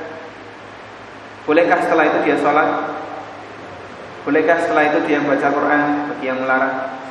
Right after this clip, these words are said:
Tidak boleh. Maka wudu la yurfa anhu hadasul akbar.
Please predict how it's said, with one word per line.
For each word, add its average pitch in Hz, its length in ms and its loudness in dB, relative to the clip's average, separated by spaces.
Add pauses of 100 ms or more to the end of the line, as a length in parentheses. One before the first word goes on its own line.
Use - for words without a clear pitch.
Tidak 131 260 -2
boleh. 117 220 -4 (640)
Maka 131 160 4
wudu 185 340 4 (720)
la 170 240 6
yurfa 175 320 6
anhu 175 420 4 (960)
hadasul 151 400 4
akbar. - 640 2